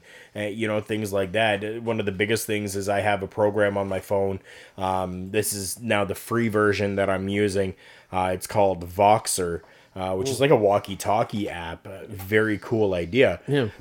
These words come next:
Speaker 1: But I had found an A P K download for the Voxer Business,
Speaker 2: Mm-hmm.
Speaker 1: where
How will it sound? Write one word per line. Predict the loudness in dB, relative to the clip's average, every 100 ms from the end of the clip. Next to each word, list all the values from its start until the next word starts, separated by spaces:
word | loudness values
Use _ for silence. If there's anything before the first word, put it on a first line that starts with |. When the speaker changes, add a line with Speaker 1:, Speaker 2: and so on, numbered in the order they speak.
| 4
Speaker 1:
But | 8
I | 10
had | 8 8
found | 8 8 6 4
an | -2
A | -2
P | -4
K | -4 -2 0
download | 0 2 2 2 2 2 -2
for | -4 0 4 6 4 0 -4 _ _ _
the | -2 0 0 -2 -4 -4
Voxer | 2 4 4 2 -2 -4 -2
Business, | 4 4 4 0 -2 -2 -6 -10 -10
Speaker 2:
Mm-hmm. | -8 -8
Speaker 1:
where | 0 6 8 8 6 2